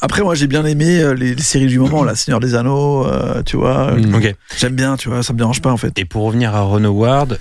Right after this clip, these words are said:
Speaker 3: euh, tu parlais de Lucas, justement, pour reprendre le fil de ce que tu disais. Et si je dis pas de
Speaker 1: Solo.
Speaker 3: bêtises, je crois qu'il a commencé avec Roger Corman, euh, Ron Howard.
Speaker 1: Exactement. Le Grand Theft Auto, d'ailleurs, c'est, euh,
Speaker 3: Ouais.
Speaker 1: c'est,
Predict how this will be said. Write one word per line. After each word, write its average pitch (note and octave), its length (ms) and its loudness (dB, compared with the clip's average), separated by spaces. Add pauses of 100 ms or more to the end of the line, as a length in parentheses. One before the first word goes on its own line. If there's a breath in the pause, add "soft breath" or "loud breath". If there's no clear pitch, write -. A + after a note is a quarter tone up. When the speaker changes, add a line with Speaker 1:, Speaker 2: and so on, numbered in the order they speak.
Speaker 3:
euh, F#2 160 4
tu - 140 -6
parlais F#2+ 200 0
de F#2+ 140 0
Lucas, G2+ 340 0
justement, G2 380 -2
pour F2+ 140 -2
reprendre G2+ 220 0
le G2 60 2
fil - 180 -4
de G2 60 2
ce E2+ 60 -2
que - 80 -4
tu F#2 140 -4
disais. G#2 260 2 (440 loud breath)
Et F#2 140 0
si - 160 -2
je G2 60 0
dis G2+ 60 -2
pas A#2 60 2
de - 40 2
Speaker 1:
Solo. - 80 2
Speaker 3:
bêtises, D#3+ 240 0
je G#2+ 100 0
crois C#3+ 300 -2
qu'il F#2 320 -4
a F2+ 140 2
commencé G2 340 0
avec A2 100 0
Roger G#2 220 0
Corman, A2+ 340 0
euh, F2+ 160 2
Ron F2 140 2
Howard. E2+ 280 2 (280)
Speaker 1:
Exactement. F3+ 520 2 (300)
Le C3+ 320 2
Grand C#3 240 0
Theft G#3 240 -4
Auto, F#3+ 220 0
d'ailleurs, B2+ 340 0
c'est, C3+ 240 -2
euh, C3 560 0
Speaker 3:
Ouais. - 80 -2
Speaker 1:
c'est, C#3 140 0